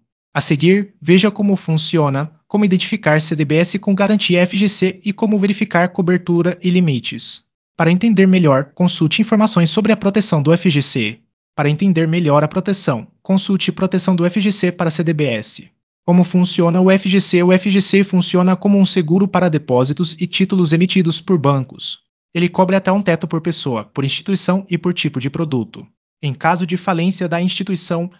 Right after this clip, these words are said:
o F G C ressarce parte do seu dinheiro,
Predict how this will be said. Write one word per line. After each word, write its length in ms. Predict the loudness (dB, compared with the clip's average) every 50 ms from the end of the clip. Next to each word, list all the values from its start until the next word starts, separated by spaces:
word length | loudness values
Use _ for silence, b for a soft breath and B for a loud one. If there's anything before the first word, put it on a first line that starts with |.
| b b _
o 100 | -2 -2
F 200 | -2 -2 -2 -4
G 80 | -4
C 180 | -4 -2 -2 -2
ressarce 540 | -2 -2 -4 -4 -4 -2 -2 -2 -4 -6 -8
parte 360 | -6 -4 -2 -2 -4 -4 -6
do 120 | -6 -6
seu 180 | -4 -4 -6 -6
dinheiro, 500 | -4 -4 -4 -4 -4 -4 -6 -8 -10